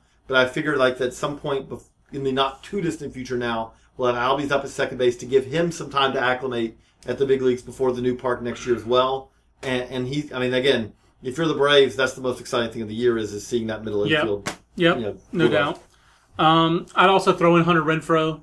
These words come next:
Speaker 2: Uh, I said this on, uh, I did a hit on the rundown on Friday on M L B Network. And Hunter Renfroe, if he gets to the big leagues, he's gonna get there. He'll be the fifth member of the twenty thirteen Mississippi State Bulldogs to get to the big leagues. Uh, Jacob Lindgren's come and gone already.
Speaker 1: Kendall
Speaker 2: Now he has
Speaker 1: Graveman.
Speaker 2: Tommy John.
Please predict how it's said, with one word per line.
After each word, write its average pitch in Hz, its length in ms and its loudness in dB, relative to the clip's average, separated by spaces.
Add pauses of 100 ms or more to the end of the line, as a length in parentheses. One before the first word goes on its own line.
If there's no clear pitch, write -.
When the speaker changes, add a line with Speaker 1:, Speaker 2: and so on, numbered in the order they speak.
(140)
Speaker 2:
Uh, 143 400 4
I 143 120 -6
said 143 180 -6
this 131 140 -10
on, 151 180 -2
uh, 156 40 -2
I 147 180 -2
did 147 120 -6
a 143 240 -4 (300)
hit 170 160 0
on 151 100 0
the 143 80 -4
rundown 147 360 -2
on 135 120 -6
Friday 143 380 0
on 135 80 -2
M 139 100 -2
L 139 80 -4
B 135 140 -8
Network. 135 420 -6
And 127 200 -10 (720)
Hunter 285 200 2
Renfroe, 233 340 4
if 180 60 6
he 175 80 0
gets 202 160 -2
to - 60 -6
the 165 100 0
big 180 140 6
leagues, 147 200 -2
he's 127 300 -10
gonna 175 220 2
get 135 160 -6
there. 127 240 -8 (320)
He'll 285 100 -2
be - 20 0
the 202 100 2
fifth 226 380 -4
member 175 340 2
of 151 60 -2
the 143 100 -4
twenty 180 260 0
thirteen 170 440 0
Mississippi 175 360 -4
State 156 420 -4 (140)
Bulldogs 147 480 0
to 135 60 -8
get 131 60 -14
to 139 60 -6
the 127 80 -6
big 135 200 -2
leagues. 123 340 -4 (500)
Uh, 160 80 0
Jacob 175 340 4
Lindgren's 175 440 4
come 196 200 4
and 160 120 0
gone 170 200 4
already. 143 220 0
Speaker 1:
Kendall 135 160 0
Speaker 2:
Now 151 80 2
he - 40 2
has 123 80 4
Speaker 1:
Graveman. 123 40 4
Speaker 2:
Tommy 151 200 2
John. 135 420 -4